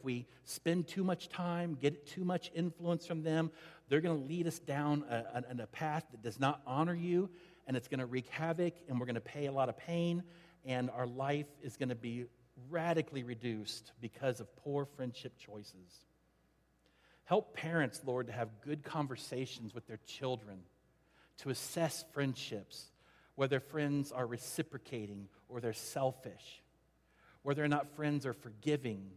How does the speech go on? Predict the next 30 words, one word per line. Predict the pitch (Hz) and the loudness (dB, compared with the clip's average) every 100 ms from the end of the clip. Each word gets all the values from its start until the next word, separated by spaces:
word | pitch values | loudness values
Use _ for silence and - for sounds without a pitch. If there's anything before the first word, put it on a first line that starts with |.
| - - | -16 -8
or | |
they | 117 113 | -2 -2
hold | - 139 127 | 0 0 2
a | 104 | -2
grudge, | 104 113 104 92 - - - _ _ - - - | 2 2 2 -2 -16 -20 -20 _ _ -20 -8 0
where | 143 | 4
their | 147 | 4
friends | 143 165 156 151 | 2 2 4 4
are | 131 135 | 2 0
there, | 113 147 147 120 104 - - - | 4 4 4 2 -2 -12 -20 -2
uh, | 123 120 - | 0 0 0
for | 151 147 | 0 2
them, | 127 113 | 2 0
they're | 107 | 0
dependable, | 113 - - 165 143 110 95 - - _ - | -4 -4 0 2 2 -2 -6 -10 -20 _ -6
they're | 87 - - | -6 -6 -10
tried | - 165 147 135 | 0 2 2 0
and | 120 | -2
true, | - 170 151 123 | -2 0 2 0
and | 104 | -4
they're | |
trustworthy, | 101 - 147 131 - 113 101 101 | -10 -8 -6 -6 -8 -10 -10 -10
Lord. | 98 90 92 - _ _ _ _ _ _ _ _ _ _ _ _ - | -12 -12 -16 -20 _ _ _ _ _ _ _ _ _ _ _ _ -2
All | 147 | 2
these | 175 170 | 4 2
things | 175 170 147 | 2 0 0
we've | 135 - | -4 -2
talked | 143 - | -2 -2
about | 120 113 - | -6 -6 -6
today, | 117 | -10